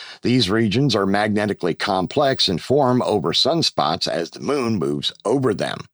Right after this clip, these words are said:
Quote, "The moon's gradual passage across the sun blocks different portions of the active region at different times, allowing scientists to distinguish light signals coming from one portion versus another.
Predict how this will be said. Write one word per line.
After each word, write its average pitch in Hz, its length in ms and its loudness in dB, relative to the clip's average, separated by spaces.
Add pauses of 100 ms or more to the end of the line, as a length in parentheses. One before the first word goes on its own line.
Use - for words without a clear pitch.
(680)
Quote, 190 320 2
"The 143 80 4
moon's 190 320 6
gradual 131 560 4
passage 127 580 2
across 135 400 2
the 87 100 -2
sun 82 340 2
blocks 104 380 2
different 95 360 -2
portions 120 560 2
of 98 80 -2
the 110 120 0
active 90 400 0
region 123 380 0
at 139 140 0
different - 320 -4
times, 127 580 0 (400)
allowing 160 460 2
scientists 113 640 2
to 98 100 -4
distinguish 131 680 0
light 139 300 2
signals 95 400 0
coming 113 380 0
from 85 220 -2
one 160 200 2
portion 90 480 0
versus 73 460 -2
another. 117 460 0